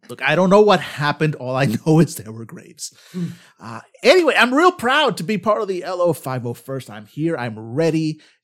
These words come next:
Speaker 1: to do. Uh, do you need any graves, Doug? Is that, is that,
Speaker 2: <laughs>
Speaker 1: is that why I'm? What, what's, I don't know.
Speaker 2: So you guys are part of the five oh first, uh, the L O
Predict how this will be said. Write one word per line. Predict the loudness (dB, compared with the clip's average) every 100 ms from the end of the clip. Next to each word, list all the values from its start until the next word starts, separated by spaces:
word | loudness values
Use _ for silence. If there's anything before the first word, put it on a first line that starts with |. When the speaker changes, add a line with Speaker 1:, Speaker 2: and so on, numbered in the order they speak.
| _
Speaker 1:
to | -10 -4 -2 0 0 -2 -4 _ _ _ -16
do. | -6 -4 -4 -6
Uh, | -10 -8
do | -2
you | -2 -2
need | -4 -6
any | -8 -10
graves, | -8 -6 -6 -8
Doug? | -2 0 0 -4 -8
Is | -14 -10
that, | -4 -4 -6
is | -10 -10
that, | -10 -12 _ _
Speaker 2:
<laughs> | _
Speaker 1:
is | -10 -10 -12 -10 -8 -4
that | -2 -2
why | -4 -6
I'm? | -6 -8 -12 _ _ _ _ _ _ _
What, | -10 -8
what's, | -6 -6 -8 -12 _ _
I | -12 -10
don't | -10
know. | -10 -12 -16 _ _
Speaker 2:
So | -4
you | -2 0
guys | -2 -4 -8
are |
part | -10 -10
of | -10
the |
five | -12 -14 -10 -8
oh | -10
first, | -12 -16 -18 -18 -18
uh, |
the | -16 -12
L | -10 -8
O | -8 -10 -16